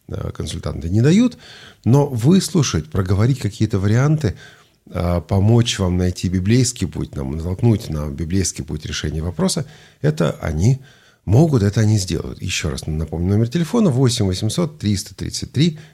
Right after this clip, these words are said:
семнадцать ноль шесть. Звонок бесплатный на всей территории Российской Федерации. Вот, а сегодня у нас, ну, если успеем, есть три темы.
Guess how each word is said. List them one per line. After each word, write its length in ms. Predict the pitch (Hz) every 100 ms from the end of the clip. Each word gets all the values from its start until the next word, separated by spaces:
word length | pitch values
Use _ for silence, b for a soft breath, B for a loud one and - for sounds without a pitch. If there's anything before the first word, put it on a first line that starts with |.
| B
семнадцать 720 | - - 135 85 82 - -
ноль 160 | 71 71
шесть. 360 | - 165 - B B B
Звонок 340 | 82 92 127 98
бесплатный 440 | 87 127 131 113
на 120 | 78
всей 180 | 78 117
территории 320 | 101 76 101
Российской 400 | 80 73 90 -
Федерации. 540 | - - 80 - - - - _ B B B B
Вот, 260 | 156 156 -
а 100 | 117
сегодня 540 | - 143 170 240 202
у 20 |
нас, 220 | 185 180
ну, 80 | 135
если 260 | 139 127 131
успеем, 400 | 131 - 82 60
есть 480 | 92 175 - - -
три 220 | 131 127
темы. 400 | - 123 85